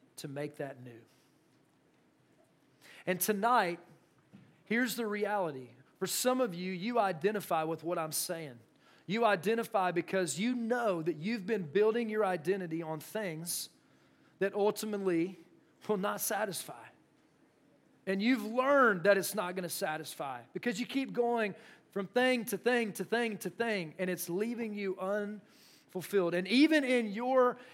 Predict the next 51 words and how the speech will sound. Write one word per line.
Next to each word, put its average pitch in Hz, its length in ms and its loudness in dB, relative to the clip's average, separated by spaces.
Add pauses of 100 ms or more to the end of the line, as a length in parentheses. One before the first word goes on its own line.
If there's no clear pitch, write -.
(160)
age 233 460 6
of 190 160 2
sixth - 420 -2
grade 214 280 4
or 170 80 0
seventh 240 400 2
grade 202 200 2
or 175 140 -2
eighth 240 240 2
grade, 196 300 2
some 247 180 0
of 254 100 2
you 247 140 -2
are 233 80 2
in 214 120 0
the 190 60 -2
middle 254 380 0
of 226 100 -2
this. 262 400 0 (360)
Some 254 240 4
of 254 120 4
you, 254 140 2
you're 226 180 4
about 233 340 6
to 254 100 0
go 240 220 6
into 262 340 2
this. 262 280 4
Some 254 240 2
of 247 140 0
you 247 120 0
are 233 100 2
on 208 100 0
the 185 80 -2
back 240 380 0
end 254 100 0
of 233 80 4
this. 247 300 -2
And 202 260 -4
what 262 320 4
you, 240 240 -2 (320)
what 262 180 6
you 240 120 2
have 285 380 4
to 285 140 4
understand 226 760 -4 (720)
is 247 260 4
that 226 420 6
your 277 400 6
identity 240 840 2
was 202 240 2